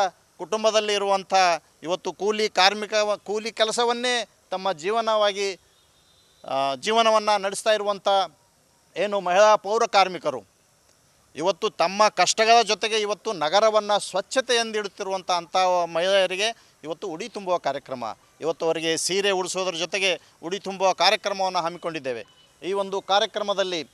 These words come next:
ನಾಡಿನಾದ್ಯಂತ ಇರುವಂಥ ಅನೇಕ ಗಣ್ಯಮಾನ್ಯರು, ಇವತ್ತು ಯುವಕರು, ಅನೇಕ ಸ್ನೇಹಜೀವಿಗಳು, ಇವತ್ತು ಇಂಥ ಒಂದು, ಆ, ಪರಿಸರದಲ್ಲಿರುವಂಥ ಅನೇಕ, ಆ, ಇವತ್ತು ತಾವೆಲ್ಲರೂ ಜನ ಭಾಗವಹಿಸಿ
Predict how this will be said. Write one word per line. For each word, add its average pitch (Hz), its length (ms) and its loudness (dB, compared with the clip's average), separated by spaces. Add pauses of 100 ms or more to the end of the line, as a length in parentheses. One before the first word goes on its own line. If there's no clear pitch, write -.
(260)
ನಾಡಿನಾದ್ಯಂತ 190 720 4
ಇರುವಂಥ 175 400 -2 (200)
ಅನೇಕ 202 340 -2 (720)
ಗಣ್ಯಮಾನ್ಯರು, 180 800 -2 (260)
ಇವತ್ತು 165 500 -4 (380)
ಯುವಕರು, 180 680 -2 (240)
ಅನೇಕ 190 380 -6 (720)
ಸ್ನೇಹಜೀವಿಗಳು, 175 920 -2 (240)
ಇವತ್ತು 175 360 -4
ಇಂಥ 170 240 -6
ಒಂದು, 190 640 4 (280)
ಆ, 147 280 -2
ಪರಿಸರದಲ್ಲಿರುವಂಥ 190 880 -4
ಅನೇಕ, 226 380 -2 (580)
ಆ, 135 260 -2 (560)
ಇವತ್ತು 151 380 -4
ತಾವೆಲ್ಲರೂ 208 640 2
ಜನ 175 280 2
ಭಾಗವಹಿಸಿ 185 760 2